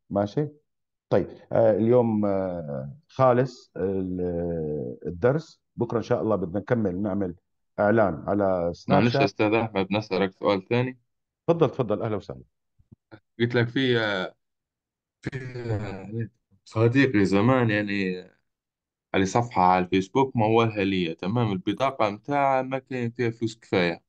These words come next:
Speaker 2: ممتاز؟
Speaker 1: إيه.
Speaker 2: تمام؟
Speaker 1: إيه، إيه.
Speaker 2: خلاص، آه، عطل لي الت-، التمويل. قاعد كل ما نبي ندير التمويل يقول لي: "أدخل البطاقة نفسها"،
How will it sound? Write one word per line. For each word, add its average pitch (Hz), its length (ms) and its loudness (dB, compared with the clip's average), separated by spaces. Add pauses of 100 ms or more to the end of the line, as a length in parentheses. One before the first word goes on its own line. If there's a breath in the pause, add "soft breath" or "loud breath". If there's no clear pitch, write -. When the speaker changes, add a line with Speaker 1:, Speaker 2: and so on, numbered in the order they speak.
(400)
Speaker 2:
ممتاز؟ 117 540 0 (560)
Speaker 1:
إيه. 117 320 -2 (1080)
Speaker 2:
تمام؟ 107 420 -2 (460)
Speaker 1:
إيه، 147 80 6
إيه. 92 320 0
Speaker 2:
خلاص، 117 540 2
آه، 95 540 -4 (280)
عطل 139 420 2
لي 131 120 6 (260)
الت-، - 120 -8
التمويل. 120 640 0
قاعد 117 220 -2 (120)
كل 120 160 -2
ما 110 80 -2
نبي 117 260 -4
ندير 101 420 -2
التمويل 120 460 -4
يقول 104 200 -2
لي: - 120 -2
"أدخل 110 340 -4
البطاقة 98 480 -2
نفسها"، - 400 -4